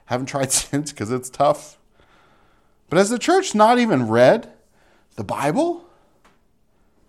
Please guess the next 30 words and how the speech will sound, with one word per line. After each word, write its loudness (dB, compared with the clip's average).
You -4
might 2
even 2
ask 2
me, -2
"Have -2
I -6
read -6
the -6
Bible?" -6
Because 2
there 2
are 0
so 2
many 2
things -2
that 0
even -4
the 0
church -4
is -8
confused -2
about -2
that -8
honestly -2
the 0
Bible 0
makes -6
very -4
plain. -6